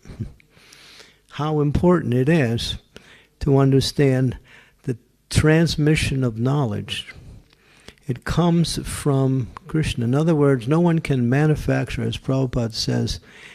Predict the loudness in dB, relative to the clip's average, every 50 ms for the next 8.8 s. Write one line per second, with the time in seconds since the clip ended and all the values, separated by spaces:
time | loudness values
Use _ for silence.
0 | -20 -12 -2 0 2 2 6 6 6 6 6 6 4 4 2 -2 -2 -2 -2 -2
1 | 0 2 2 2 2 0 0 -2 -2 0 0 0 0 0 -2 -2 -4 -4 -8 -10
2 | -12 -6 -4 -2 -2 0 0 -2 -2 0 0 0 0 0 -2 -6 -6 -2 0 2
3 | 4 2 2 2 -2 0 0 0 0 0 0 -2 0 0 0 -2 -6 -8 -8 -10
4 | -10 -10 _ -20 -20 -20 -20 -20 -20 -20 -20 -20 _ -6 -2 0 0 0 2 2
5 | 2 2 2 2 2 0 -2 0 0 0 0 0 -2 -4 -6 -10 -18 -20 -20 -20
6 | -20 _ _ _ _ -20 _ -20 -20 -20 -20 _ -2 2 4 4 6 6 4 2
7 | 4 2 2 0 -2 -2 -4 -2 -2 0 0 -2 -2 -2 -2 -2 0 0 0 0
8 | 0 -2 -2 -2 -2 -2 -4 -4 -6 -6 -6 -4 -4 -6 -8